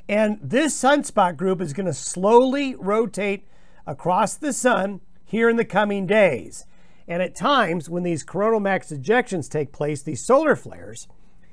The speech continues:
you're gonna be in a situation where the Earth could be in line to be affected by the solar flare activity. And if that's the case, well, we could see a heightened chance for aurora borealis across the northern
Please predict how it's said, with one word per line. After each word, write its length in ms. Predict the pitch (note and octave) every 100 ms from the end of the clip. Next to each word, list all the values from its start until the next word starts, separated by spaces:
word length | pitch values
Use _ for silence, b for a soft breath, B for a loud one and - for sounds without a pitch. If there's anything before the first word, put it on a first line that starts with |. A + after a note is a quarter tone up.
| b b b
you're 120 | F#3
gonna 180 | A3+ B3+
be 120 | B3
in 60 | A3+
a 40 |
situation 840 | G#3+ - G#3 F#3+ A3+ A#3 - G3+
where 160 | F3 F3+
the 180 | E3+ F#3
Earth 360 | G3+ A3 - -
could 280 | G#3+ A#3+
be 220 | F3+ G#3 G#3
in 140 | F3
line 580 | E3+ G3+ G#3+ F3 E3 - b b b b
to 80 |
be 200 | D3+ F#3
affected 480 | F3+ - G#3+ G#3 F#3+
by 180 | F3 F3
the 120 | F3
solar 360 | - E3 D#3 E3
flare 400 | - E4 E4+ F#3+
activity. 560 | A2 - A#2+ F2+ -
And 100 | C#3
if 100 | D3+
that's 280 | A3 C4+ -
the 80 | A3+
case, 500 | - C4 E3 D#3 - - b b b F3
well, 260 | G3+ G#3 E3+
we 160 | F#3+
could 360 | C3 G#3 C#4 G3+
see 300 | - A#3 A3
a 100 | C#3+
heightened 460 | - A3 B3+ G3
chance 520 | - G#3 G3+ E3 - - b b b
for 240 | F#3 F3
aurora 300 | D#3+ G3 G#3+
borealis 680 | F3 F#3+ F#3+ F#3 F#3 F#3+ E3+
across 360 | E3+ F3 E3 -
the 80 | E3+
northern 440 | E3+ E3+ E3+